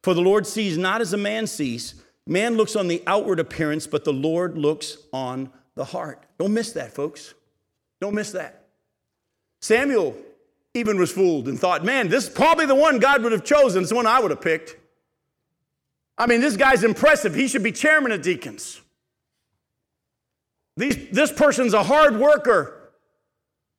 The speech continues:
This person never misses a Sunday. This person is committed." And we look at all the outward stuff. But let me ask you a question. These people that we point to that, "Man, they're impressive leaders."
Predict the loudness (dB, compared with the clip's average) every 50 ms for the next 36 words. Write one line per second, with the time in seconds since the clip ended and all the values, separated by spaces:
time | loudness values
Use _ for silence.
0 | _ _ _ _ _ _ _ _ _ _ _ _ _ _ _ _ -4 -4 0 2
1 | 4 4 4 4 2 0 0 2 2 2 4 4 2 4 2 0 0 0 -6 -6
2 | -6 -6 -6 -4 -4 -4 -2 -2 0 0 0 0 0 -2 -6 -12 -20 _ _ _
3 | _ _ _ _ _ _ _ _ _ _ _ _ _ _ _ _ _ _ _ -4
4 | -4 -2 -2 0 0 2 2 2 0 0 0 0 -2 -2 0 0 0 2 2 2
5 | 2 4 4 4 0 0 -6 -14 -20 -20 _ _ _ _ _ _ _ _ _ _
6 | _ _ _ _ _ _ _ _ _ _ _ _ _ _ _ _ _ _ _ -6
7 | -6 -4 -4 -4 -4 -2 -4 -4 -4 -6 -12 -20 -10 _ -6 -6 -6 -6 -6 -6
8 | -4 -4 -6 -6 -8 -8 -8 -8 -8 -8 -8 -8 -8 -10 -10 -10 -14 -18 -14 -10
9 | -10 -10 -10 -10 -14 _ -14 -12 -12 -10 -12 -10 -10 -12 -12 -12 -12 -12 -12 -10
10 | -10 -10 -10 -10 -12 -14 -12 -12 -12 -12 -12 -12 -12 -12 -10 -10 -10 -10 -12 -14
11 | -20 _ _ _ _ -10 -8 -8 -10 -10 -10 -12 -10 -10 -12 -12 -10 -10 -10 -8
12 | -10 -12 -12 -12 -16 -16 -16 -14 -14 -12 -12 -10 -12 -14 -14 -16 -16 -14 -14 -14
13 | -12 -12 -12 -12 -12 -14 -16 -18